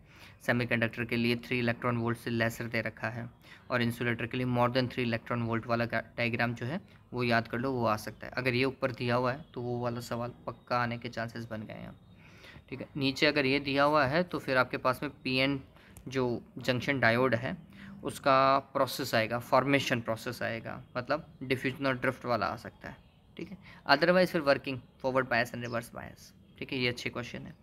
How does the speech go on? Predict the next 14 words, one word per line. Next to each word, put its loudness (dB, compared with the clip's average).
रेक्टिफायर 2
भी 0
एक -2
अच्छा -2
सवाल 0
है। -2
तो -4
ये 0
तीन 0
सवाल 2
यहाँ -4
से -6
याद -4
करना -6